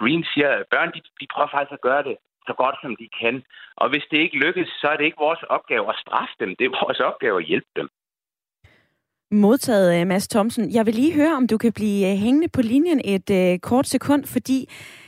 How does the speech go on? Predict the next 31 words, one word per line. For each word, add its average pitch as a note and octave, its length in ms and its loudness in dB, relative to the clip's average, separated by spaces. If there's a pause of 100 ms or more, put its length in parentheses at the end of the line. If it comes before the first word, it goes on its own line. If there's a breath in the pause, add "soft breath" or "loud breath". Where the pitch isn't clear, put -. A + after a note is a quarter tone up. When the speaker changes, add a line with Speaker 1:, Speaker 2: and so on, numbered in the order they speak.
(120 loud breath)
Speaker 2:
det D#4 120 4
her, D#4 180 4
det D4 180 2
leder C4+ 200 6
ind D#4+ 160 4
i D#4+ 40 8
en B3+ 80 6
samtale, C4+ 380 0
jeg A3 80 4
havde B3+ 160 4
med D4+ 100 4
Bjarke A#3 540 0
i, F3+ 240 2
øh, F3 180 4
lytterpanelet A3 680 4
i F#3 40 -2
går, B3 220 4
og G3 100 2
jeg F#3 80 0
vil F#3+ 80 2
faktisk D4 280 -4
gerne C#4+ 200 2
lige E4 100 -2
have B3+ 180 -2
Bjarke A3+ 300 -2
med A#3+ 320 4
i, F#3+ 340 4
øh, F3 60 4
snakken A3 500 0
nu B3+ 140 6
her. C#4+ 260 0